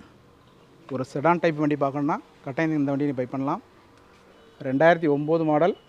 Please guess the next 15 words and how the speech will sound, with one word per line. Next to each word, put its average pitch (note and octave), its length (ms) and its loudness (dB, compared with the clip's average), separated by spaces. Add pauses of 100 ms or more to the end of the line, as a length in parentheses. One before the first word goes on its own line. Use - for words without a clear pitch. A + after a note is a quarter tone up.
(560)
number C#3 240 2
of E3 140 2
owner D#3+ 160 2 (120)
நாலு D3+ 220 2
ஓனர் D3 180 0
கண்டிஷன்ல C#3+ 320 -4
இருக்கு. E3 180 -2 (840)
டயர் D#3+ 260 2 (680)
ஃப்ரண்ட் D#3 460 0
ரெண்டு D#3+ 240 0
டயர் E3 240 0 (580)
தொண்ணூறு D3+ 380 -2
பர்சன்டேஜ் D#3 300 0
இருக்குங்க. C3 260 -6 (1000)
பேக் D#3+ 280 2